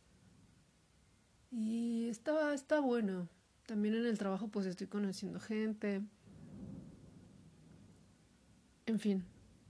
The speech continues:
tenía que pasar esto, ¿no? Tenía que, o sea, yo me doy cuenta que la vida me puso aquí porque tenía que pasar esto,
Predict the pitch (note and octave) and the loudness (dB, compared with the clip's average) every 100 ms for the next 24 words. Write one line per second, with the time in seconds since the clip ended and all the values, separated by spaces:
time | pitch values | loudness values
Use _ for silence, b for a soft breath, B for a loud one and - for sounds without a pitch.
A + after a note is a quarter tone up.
0 | - - - - G3 G3 G#3 G#3+ A3 G#3 | -20 -20 -20 -6 0 2 4 4 4 0
1 | F#3 F#3+ F3+ F#3+ F#3+ G#3 - E3 F3+ G3+ | -2 -6 -2 0 0 -2 -4 -6 -6 -4
2 | F#3+ F#3 F#3+ G3+ - E3+ F3 - E3+ F#3 | -4 -2 -2 -4 -4 -6 -6 -6 -6 -4
3 | G3 G3 G3 G3 F#3 G#3+ G3+ _ _ _ | -2 -4 -4 -6 -6 -10 -14 _ _ _
4 | - - - _ _ _ _ _ _ - | -20 -20 -20 _ _ _ _ _ _ -8
5 | F#3 F3 F#3 F#3 F#3+ F#3+ G3 G#3 G3 F3 | -4 0 0 0 -2 -4 -2 0 2 0
6 | - - G#3 A3+ G#3+ F#3+ F3+ E3 - - | -4 -2 0 0 -2 -4 -4 -6 -8 -16
7 | _ _ _ _ _ _ _ _ _ _ | _ _ _ _ _ _ _ _ _ _
8 | _ _ _ _ - G3+ G3+ A3+ A3+ G#3+ | _ _ _ _ -6 -4 -4 -4 -4 -4
9 | B3+ D4 - G#3 | -2 -4 -6 -8